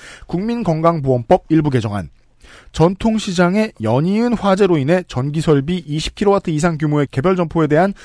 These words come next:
전기 안전 점검을 자체 실시해서 전력산업 기반 기금을 이용한 의무사항으로 바꾼 전기사업법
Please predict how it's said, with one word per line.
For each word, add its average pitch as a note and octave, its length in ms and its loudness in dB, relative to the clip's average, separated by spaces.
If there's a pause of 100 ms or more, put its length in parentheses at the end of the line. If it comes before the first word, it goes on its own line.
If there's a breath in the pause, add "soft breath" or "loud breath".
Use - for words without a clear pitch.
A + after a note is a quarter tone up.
(100)
전기 F#3 340 0
안전 F#3 260 0
점검을 E3 400 -2 (220 soft breath)
자체 - 320 -4
실시해서 C3+ 540 -2 (340 soft breath)
전력산업 F#3+ 680 0
기반 F#3+ 300 0
기금을 D#3 320 -2
이용한 C3 440 0
의무사항으로 F3+ 600 2
바꾼 G3 420 -2
전기사업법 C3+ 760 -4